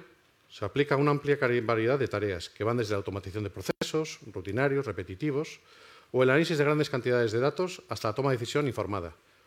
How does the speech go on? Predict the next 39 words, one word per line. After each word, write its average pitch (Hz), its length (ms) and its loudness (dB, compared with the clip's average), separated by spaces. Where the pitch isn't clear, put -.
una 135 180 4
mejora 123 260 2
en 110 40 2
la 104 40 0
experiencia 107 320 -2
del 101 80 -4
cliente 190 480 0
y 127 140 -2
una 147 160 6
reducción 143 340 4
en 139 60 2
los 117 120 -2
errores 113 300 0
humanos. 87 400 -12
Es 185 120 2
por 151 160 4
ello 165 240 4
que 113 100 -2
la 101 80 0
Comunidad 107 180 0
de 135 80 2
Madrid 147 240 2
vamos 135 320 0
a 151 40 2
impulsar 131 280 -2
la 143 100 2
creación 139 540 0
de 113 80 -2
un 120 60 2
Instituto 123 340 -2
de 127 60 2
Inteligencia 107 320 -6
Artificial, 151 400 -2
cuyo 135 200 6
objetivo 185 320 2
principal 165 540 0
sea 127 200 2
la 147 100 4
creación 156 540 2